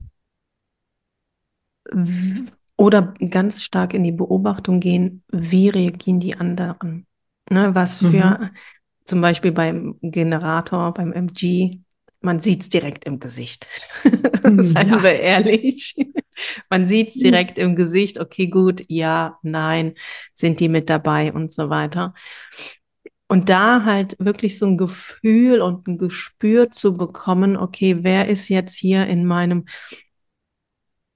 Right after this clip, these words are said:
Speaker 1: Inner Circle, sag ich jetzt mal, wer ist mit dabei, wer ist nicht mit dabei? Macht jemand das nur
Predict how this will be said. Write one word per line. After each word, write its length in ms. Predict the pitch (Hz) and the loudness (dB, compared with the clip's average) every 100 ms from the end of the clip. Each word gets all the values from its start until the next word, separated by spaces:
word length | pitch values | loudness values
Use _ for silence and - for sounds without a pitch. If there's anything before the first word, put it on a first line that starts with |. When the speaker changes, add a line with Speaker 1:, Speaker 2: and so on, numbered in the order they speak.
| _ _ | _ _
Speaker 1:
Inner 280 | 208 185 180 | 4 6 4
Circle, 600 | - - 185 180 214 202 | 0 2 2 0 -4 -4
sag 280 | 196 185 185 | -4 -6 -6
ich 140 | 190 | -8
jetzt 240 | 190 190 - | -10 -8 -4
mal, 260 | 185 185 175 | -4 -2 -2
wer 140 | 185 | -2
ist 160 | 185 185 | -2 -4
mit 160 | 180 | -4
dabei, 440 | 175 175 175 180 180 | -6 -4 -2 -2 -4
wer 100 | 175 | -6
ist 180 | 185 - | -6 -6
nicht 220 | 185 - | -4 -4
mit 200 | 185 185 | -6 -4
dabei? 580 | 170 - 165 165 175 - - - _ | -6 -4 -4 -2 -4 -8 -20 -20 _
Macht 460 | 185 180 175 - - | 4 4 4 -2 -2
jemand 500 | 190 180 180 170 - | 2 2 2 0 -2
das 380 | 165 175 - - | -4 -4 -6 2
nur 1000 | 180 180 180 185 185 190 190 180 180 | 4 6 6 6 4 4 4 2 -2